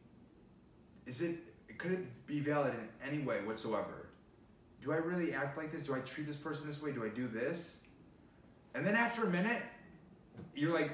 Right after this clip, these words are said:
"You're fruck-, you're, you're, you're freaking crazy. You have all these issues, you know, kick rocks." Okay, at least you gave it a chance. But maybe you may sit back in that minute and just be honest with yourself for a minute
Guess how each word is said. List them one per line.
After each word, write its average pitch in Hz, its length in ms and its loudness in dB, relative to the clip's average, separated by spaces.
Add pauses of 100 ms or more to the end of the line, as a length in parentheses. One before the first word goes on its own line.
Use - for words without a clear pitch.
(100)
"You're 143 220 2
fruck-, - 480 2
you're, 143 260 6
you're, 135 360 2 (220)
you're 135 140 2
freaking 139 320 -2
crazy. 160 720 0 (460)
You 135 140 4
have 139 100 10
all 139 140 8
these 135 160 2
issues, 135 560 0 (280)
you 120 80 -6
know, 120 100 4
kick 127 240 0
rocks." - 600 2 (880)
Okay, 160 320 -2 (260)
at 185 60 -2
least 220 180 4
you 220 60 0
gave 226 180 2
it 214 40 4
a 185 60 0
chance. - 540 0 (580)
But 135 120 0
maybe 190 260 2
you 180 200 -2
may 156 140 0
sit 143 240 -2
back 139 220 2
in 123 60 -4
that 131 180 0
minute 98 300 -2 (1120)
and 117 100 -4
just 175 160 0
be 185 100 -2
honest 143 240 0
with 98 100 -8
yourself 95 340 -4
for 104 100 -4
a - 20 -4
minute 95 280 -4